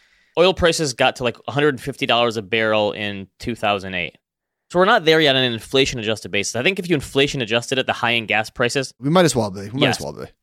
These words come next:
Speaker 1: Especially because the problem is, the other psychological component is,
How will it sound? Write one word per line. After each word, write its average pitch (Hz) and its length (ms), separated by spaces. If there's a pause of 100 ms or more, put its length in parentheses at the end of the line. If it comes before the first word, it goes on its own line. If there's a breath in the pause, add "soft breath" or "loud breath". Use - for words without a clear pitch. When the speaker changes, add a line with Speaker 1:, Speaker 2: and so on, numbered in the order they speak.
Speaker 1:
Especially 180 400
because 143 580 (440 soft breath)
the 147 100
problem 175 320
is, 151 280
the 131 120
other 185 140
psychological 123 520
component 120 340
is, 110 180